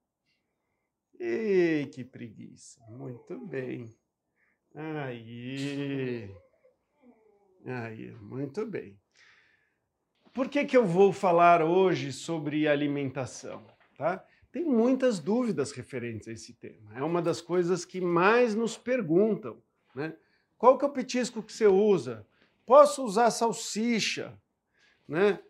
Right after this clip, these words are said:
Posso, ãh, dar uma uva pro cachorro? Ah, ele adora uva. Posso usar no treino uva? Né? Ah, um pedacinho de chocolate, ele gosta tanto, será que faz mal? Ah, uma bananinha no café da manhã? Putz, pão eles adoram.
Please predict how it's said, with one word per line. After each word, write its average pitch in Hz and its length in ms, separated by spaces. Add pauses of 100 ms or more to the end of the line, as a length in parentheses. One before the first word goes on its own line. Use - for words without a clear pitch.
(120)
Posso, 247 720 (280)
ãh, 175 800
dar 196 160
uma 220 200
uva 233 520
pro 151 140
cachorro? 190 540
Ah, 208 180
ele 226 220
adora 233 540
uva. 214 280
Posso 262 280
usar 233 180
no 202 120
treino 214 440
uva? 170 560 (320)
Né? 196 360 (340)
Ah, 240 200
um 247 120
pedacinho 269 480
de 320 80
chocolate, 214 640
ele 214 100
gosta 220 320
tanto, 226 280
será 254 180
que 262 100
faz 151 200
mal? 180 440 (200)
Ah, 214 100
uma 247 160
bananinha 262 540
no 220 100
café 196 240
da 185 100
manhã? 175 540 (260)
Putz, 220 340
pão 233 460
eles 240 280
adoram. 180 680